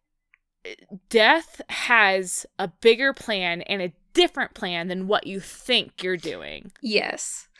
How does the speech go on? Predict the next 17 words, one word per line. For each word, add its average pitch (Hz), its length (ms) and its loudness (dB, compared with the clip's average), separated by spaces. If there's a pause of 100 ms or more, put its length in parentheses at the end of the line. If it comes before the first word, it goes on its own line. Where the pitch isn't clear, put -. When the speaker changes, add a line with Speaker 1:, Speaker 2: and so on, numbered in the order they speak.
(200)
Speaker 2:
Yeah, 240 240 6
that's 262 320 6
why 302 260 8
I 262 60 6
said 220 400 4
the 220 100 4
three 208 600 -2 (200)
that 214 280 2
we 214 120 4
have 196 440 -2
are - 460 -2
Chuck, 202 400 -2 (120)
Death, 202 400 0
and 208 180 -4
the 190 160 -2
entity, - 640 -6
because 208 480 0